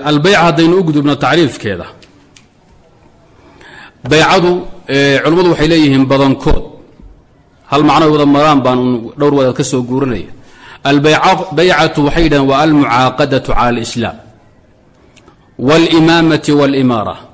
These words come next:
walmucaahadatu cala kulli ma yaqacu calayhi ittifaaq.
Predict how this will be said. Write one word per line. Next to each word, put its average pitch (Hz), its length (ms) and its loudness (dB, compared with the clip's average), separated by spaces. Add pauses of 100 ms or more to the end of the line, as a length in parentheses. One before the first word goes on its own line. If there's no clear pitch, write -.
(680)
walmucaahadatu 156 1000 2
cala 147 340 0
kulli 160 360 2
ma 147 300 2
yaqacu 160 420 0
calayhi 139 460 0 (100)
ittifaaq. 135 500 -2